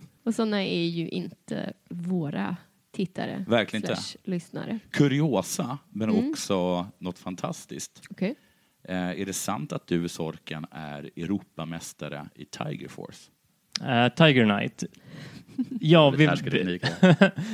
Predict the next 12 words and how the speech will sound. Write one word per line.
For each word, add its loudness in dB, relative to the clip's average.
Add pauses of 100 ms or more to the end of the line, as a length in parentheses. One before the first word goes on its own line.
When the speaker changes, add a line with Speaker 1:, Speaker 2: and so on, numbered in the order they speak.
(200)
Speaker 3:
vi, 8
vi 6
vann, 6
eh, 4
europeiska 4
tävlingen, 2
den -2
här 2
första 0
typ -2
testturneringen. 2
Speaker 2:
Mm. -4